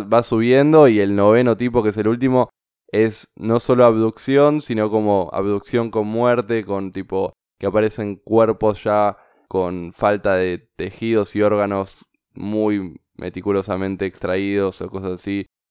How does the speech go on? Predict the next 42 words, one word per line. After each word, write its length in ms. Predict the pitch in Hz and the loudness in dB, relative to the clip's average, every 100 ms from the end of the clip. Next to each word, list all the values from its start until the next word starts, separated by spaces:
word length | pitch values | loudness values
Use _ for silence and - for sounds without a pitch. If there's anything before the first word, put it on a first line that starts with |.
| _ _ _ _ _ _ - | _ _ _ _ _ _ -8
Y 140 | 147 | -4
siento 260 | 208 202 165 | 0 2 2
que 80 | |
es 80 | 127 | 0
eso, 220 | 143 123 | 0 0
al 160 | 110 113 | 2 2
mismo 260 | 147 156 117 | -2 -2 -2
tiempo 480 | 131 143 143 113 _ _ _ _ _ _ _ _ _ _ _ _ 113 | -2 0 0 0 _ _ _ _ _ _ _ _ _ _ _ _ -2
es 160 | 120 | -2
como, 540 | 127 117 104 95 82 _ _ _ - | -2 0 0 0 -4 _ _ _ -6
jaja, 400 | 113 107 120 113 | -4 2 2 2
qué 80 | 113 | -2
lindo 300 | 117 120 107 | -2 -2 0
toda 160 | 117 | 0
esta 340 | 110 104 95 - | 0 -2 -2 -6
conspiranoia 1080 | 98 95 95 - 104 98 101 110 117 110 104 | -6 -6 -8 -10 -6 -4 0 0 2 2 0
y 80 | |
todo 120 | 98 110 | 0 0
lo 80 | |
que 60 | 104 | 0
podemos 220 | 107 110 | -2 -2
pensar 260 | 107 101 117 | -4 -2 -2
alrededor 300 | 104 113 117 | 0 0 0
de 60 | |
esto, 240 | 127 - 165 _ _ _ _ | -2 -2 -4 _ _ _ _
pero 200 | 113 113 | 2 4
a 40 | 123 | 6
veces 300 | 170 180 143 | 4 0 -4
hay 120 | 123 | -2
gente 280 | 143 143 123 | -2 -2 -2
que 140 | 107 | -2
cierra 340 | - 139 139 131 | -2 -2 0 -2
el 100 | 107 | -2
sentido 680 | 107 104 101 131 143 143 | -8 -8 -6 -2 2 2
de 160 | 110 95 | 2 0
cosas 380 | 120 127 131 - | -2 0 -2 -4
concretas 520 | 107 104 113 123 120 | -6 -4 -2 -2 -4
que 140 | 107 | -4
pasaron 500 | 95 98 - 117 123 | -4 -4 0 0 0
y 60 | 107 | 0
problemáticas 760 | 95 101 101 101 107 113 104 98 | -2 -2 -2 -4 -4 -6 -10 -6
reales 540 | 101 107 113 117 | -4 -2 -2 -6